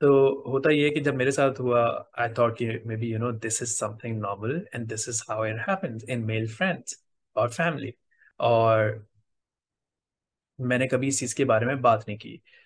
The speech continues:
अम, और वो कुछ सालों तक चला, ग्यारह से लेके जब मैं चौदह हुआ, तब तक वो चलता रहा।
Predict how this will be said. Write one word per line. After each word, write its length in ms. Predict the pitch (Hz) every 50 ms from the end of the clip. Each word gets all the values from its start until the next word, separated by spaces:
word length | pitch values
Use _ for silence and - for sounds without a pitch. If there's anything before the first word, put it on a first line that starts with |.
| _ _ _ _ -
अम, 760 | - 113 110 110 110 110 110 107 107 107 104 104 104 113 110 - _ _ _ _ _ _ _ _ _ _ _ _ _ _ _ _ _ _ _ -
और 160 | - 139 135
वो 100 | 131 135
कुछ 220 | 131 - 131 - -
सालों 380 | - - - 120 120 127 131
तक 120 | - 143 131
चला, 480 | - - 120 117 113 110 110 113 - - -
ग्यारह 280 | 120 117 113 110 113
से 120 | 117 - 117
लेके 180 | 113 110 113
जब 160 | 113 110 110 113
मैं 140 | 110 110
चौदह 280 | 110 110 120 113 117 117
हुआ, 300 | 113 110 110 110 110 107
तब 160 | 104 113 104 -
तक 40 |
वो 160 | 117 110 110 107
चलता 340 | - 110 104 - 107 107
रहा। 400 | 107 107 101 101 101 101 101 -